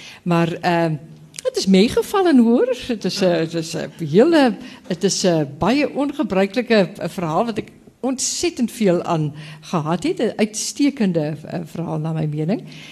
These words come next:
En, eh, dit is vir ons 'n vreugde om, eh, Bart Moejaert ook hier te verwelkom saam met Esther. Nou, Bart kom uit 'n ander stad in Europa wat ek as die mooiste kleinstad in Europa getypeer het, en dis Brugge.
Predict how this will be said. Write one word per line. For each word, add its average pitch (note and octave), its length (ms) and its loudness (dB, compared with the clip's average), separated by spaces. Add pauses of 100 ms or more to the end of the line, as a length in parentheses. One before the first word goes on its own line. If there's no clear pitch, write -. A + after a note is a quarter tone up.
(160)
En, F#3+ 300 6
eh, F3 140 6
dit F#3 160 -2
is G3 120 0
vir G#3 100 -4
ons F#3 140 -2
'n F#3 40 -2
vreugde G#3+ 560 -2
om, D#3 300 -4
eh, D3 240 -4 (400)
Bart E3 240 -6
Moejaert E3+ 460 -2
ook F#3+ 140 -8
hier E3 200 -6
te E3 100 -12
verwelkom D3+ 580 -8
saam D#3 280 -4
met D3+ 200 -6
Esther. E3+ 420 0 (640)
Nou, G#3+ 260 4
Bart D#4+ 380 2 (240)
kom G4 220 4
uit D#4+ 200 0
'n D#4+ 100 -2 (120)
ander C5 340 0
stad - 520 0 (340)
in A3+ 200 4
Europa A3 400 4
wat B3 180 0
ek C4 100 -4
as C4 100 -2
die C4+ 160 0
mooiste D#4+ 500 4
kleinstad D#4 800 0
in A3 220 6
Europa F3+ 560 6 (200)
getypeer G#3+ 600 4
het, G#3 160 2
en G3 80 4
dis G3 220 2
Brugge. E3+ 420 0